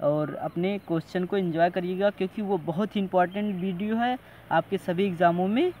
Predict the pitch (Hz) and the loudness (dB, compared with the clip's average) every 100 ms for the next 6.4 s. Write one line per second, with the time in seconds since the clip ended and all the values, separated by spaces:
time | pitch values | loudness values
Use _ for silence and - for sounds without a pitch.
0 | - - - 156 180 185 185 175 156 143 | -16 -18 -6 0 0 2 2 4 4 4
1 | 175 165 - 107 127 - 214 339 190 - | 2 -2 -2 -10 -6 -4 0 -2 -4 -10
2 | - - - 147 135 - 175 190 180 185 | -20 -14 -4 -2 -4 -4 0 2 2 0
3 | 170 180 180 180 185 170 170 165 170 175 | 2 2 2 0 2 2 2 2 0 0
4 | 180 165 165 165 175 185 - - - 151 | 0 -2 -4 -2 0 -2 -8 -20 -14 -10
5 | 156 160 165 160 151 160 170 165 185 185 | 0 0 0 -2 -4 -2 -2 -2 -2 -2
6 | 196 202 202 226 | 0 0 2 0